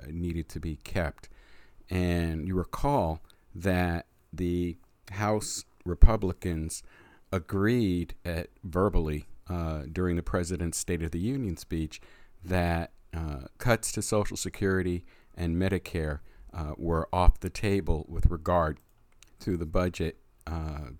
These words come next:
process that they were undertaking. Well, uh, fast forward a couple of weeks later, and it appears that, uh, while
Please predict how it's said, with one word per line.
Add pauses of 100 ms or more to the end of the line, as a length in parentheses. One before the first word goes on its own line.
process
that (100)
they
were
undertaking. (680)
Well, (180)
uh,
fast
forward
a
couple
of
weeks
later, (540)
and
it
appears
that, (200)
uh,
while